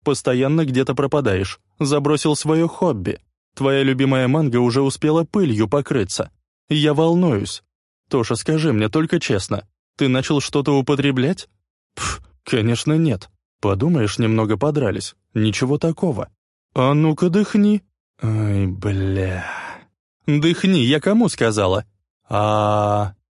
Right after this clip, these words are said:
нормально дыхни». «А, ты пил». Ссора. Вот гад.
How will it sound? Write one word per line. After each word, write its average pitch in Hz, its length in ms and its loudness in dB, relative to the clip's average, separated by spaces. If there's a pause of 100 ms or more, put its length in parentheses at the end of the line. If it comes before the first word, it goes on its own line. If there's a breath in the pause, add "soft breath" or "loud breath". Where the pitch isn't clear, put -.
нормально 156 680 2
дыхни». 120 460 0 (360)
«А, 101 1000 0 (400)
ты 208 220 2
пил». 180 440 2 (420)
Ссора. - 640 -8 (260)
Вот 113 460 -2
гад. - 440 -10